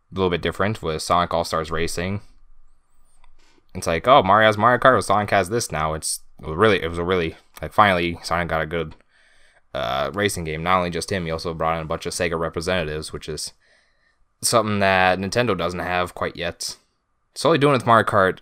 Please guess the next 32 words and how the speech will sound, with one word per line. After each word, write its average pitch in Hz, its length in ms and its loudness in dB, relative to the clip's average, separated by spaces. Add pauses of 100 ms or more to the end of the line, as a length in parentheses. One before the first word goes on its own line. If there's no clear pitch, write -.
(100)
eight, 85 380 -6 (280)
which - 120 -16
we'll 82 100 -6
get 87 160 -6
to 80 340 -6 (220)
later. 80 420 -6 (1300)
But 85 80 -8
yeah, 85 60 -2
it's 85 100 -6
just 87 140 -8
interesting 87 340 -6
seeing, 87 200 -6
like, 82 260 -6 (520)
Shenmue 98 440 0
characters, 90 1120 2 (340)
Skies 95 260 2
of 85 80 -4
Arcadia 95 460 0
characters, 90 880 -2
a - 60 -20
bunch 87 220 -6
of - 40 -8
Sonic 90 260 0
characters, 87 360 -4
obviously, 85 1000 -4
and 80 120 -14
just - 180 -14
a - 400 -20
bunch 92 180 -4
of 92 60 -10
people 110 280 -6
just 90 180 -8